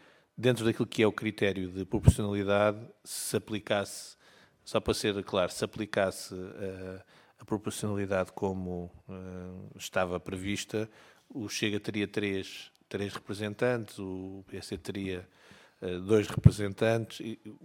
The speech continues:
e, e em termos de proporcionalidade não, não estaria a cumprir com aquilo que era o, o, o que estava definido por parte de, do par. E por isso é que pedi para clarificar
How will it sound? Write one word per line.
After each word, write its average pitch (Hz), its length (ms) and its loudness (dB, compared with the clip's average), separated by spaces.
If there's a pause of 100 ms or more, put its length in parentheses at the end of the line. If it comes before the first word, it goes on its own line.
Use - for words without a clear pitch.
(180)
e, 123 360 -8
e 127 40 -2
em 120 40 -4
termos 123 200 4
de - 40 -8
proporcionalidade 123 640 6
não, 123 760 -2
não 131 100 2
estaria 127 300 4
a 123 60 6
cumprir 120 340 0
com 120 80 0
aquilo 113 160 0
que - 100 0
era 110 160 4
o, 104 40 2
o, 104 540 -6
o 98 40 -10
que - 60 -12
estava 101 260 2
definido 98 380 -4
por - 140 -20
parte 101 360 2
de, 92 340 -2
do 95 140 -6
par. 87 240 -4
E 113 40 -2
por - 100 0
isso - 100 0
é 117 60 0
que 110 80 -10
pedi 107 140 -4
para 104 120 -2
clarificar 98 680 0